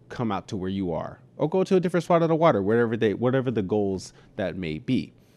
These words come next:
And I love that today, at least in this day and age, there's more people say, saying, "Hey, steal my strategy, steal the way that I do this.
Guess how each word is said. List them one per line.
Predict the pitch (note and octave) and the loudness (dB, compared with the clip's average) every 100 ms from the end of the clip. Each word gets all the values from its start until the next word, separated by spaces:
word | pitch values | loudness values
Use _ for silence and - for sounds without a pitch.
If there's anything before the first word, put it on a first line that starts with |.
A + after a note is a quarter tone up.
| - - - B2 | -20 -20 -10 -2
And | B2+ B2+ A#2+ A2 G#2+ - - _ - | 0 2 0 -2 -6 -14 -20 _ -6
I | |
love | A#2 A#2+ F3+ C#3+ | -4 0 -2 0
that | C3+ B2 - | 0 -2 -4
today, | - A#2 G#2 A2 A2+ G#2 G2+ G2+ - - - | -4 -4 0 0 2 2 -2 -6 -14 -16 -4
at | |
least | B2+ D3 B2+ | -2 -2 -2
in | |
this | G#2+ G#2+ | -2 -2
day | G#2 G2+ | -4 -2
and | G2 | -2
age, | F#2 F#2+ F#2+ | -2 -4 -4
there's | G2+ F#2 - | -4 -6 -6
more | G#2 A#2+ | -6 -6
people | - A#2 - G#2 F#2+ F2+ - - - _ _ - - | -4 -6 -2 -2 -2 -6 -14 -20 -20 _ _ -20 -14
say, | - C#3 B2 A2 | -6 -2 0 0
saying, | - A2+ G2 F2+ | -4 -6 -4 -8
"Hey, | - E3 F2+ - | -6 -4 -4 -10
steal | - - - A2+ G#2+ | -12 -10 -2 -2 0
my | G2 F2 | -2 -6
strategy, | - G#2+ F2 - - - - - _ - | -6 -6 -6 -10 -18 -20 -20 -20 _ -20
steal | - - - B2+ C#3+ | -14 -14 -2 2 4
the | C3 | 4
way | A#2+ A#2+ | 4 4
that | A2+ A2 | 4 0
I | |
do | G#2+ A2 | 0 -2
this. | F2 D2+ D2 - | -2 -8 -10 -14